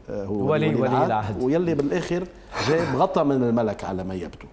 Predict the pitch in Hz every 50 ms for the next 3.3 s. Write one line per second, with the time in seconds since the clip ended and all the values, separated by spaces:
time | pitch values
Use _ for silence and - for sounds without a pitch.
0 | - - 113 104 92 - 139 170 185 175 165 156 - - 175 180 190 190 185 -
1 | - - - 120 135 131 131 120 113 110 107 104 107 101 92 90 78 76 80 -
2 | - - - - - - - - 120 110 110 107 - 117 104 120 151 156 156 -
3 | 143 135 139 - -